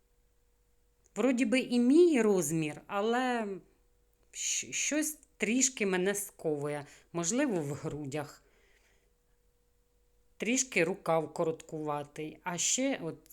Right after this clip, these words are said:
кишеня велика. Видно, що це вінтажна сорочка. Але з сучасним таким внизу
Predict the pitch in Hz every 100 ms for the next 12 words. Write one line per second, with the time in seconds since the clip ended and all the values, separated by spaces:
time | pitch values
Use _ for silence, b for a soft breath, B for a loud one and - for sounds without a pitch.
0 | - 143 - 208 294 285 254 240 240 226
1 | 208 B B B B B B _ _ _
2 | _ _ _ _ _ _ _ _ _ _
3 | _ _ _ _ _ _ 180 262 208 196
4 | 165 - 165 160 160 160 151 143 185 226
5 | 247 - 269 262 269 - - 262 247 208
6 | - _ _ _ _ _ _ _ _ _
7 | _ _ _ _ - 190 190 175 - 185
8 | 180 185 170 - 170 156 151 160 - 151
9 | 143 143 190 165 135 151 143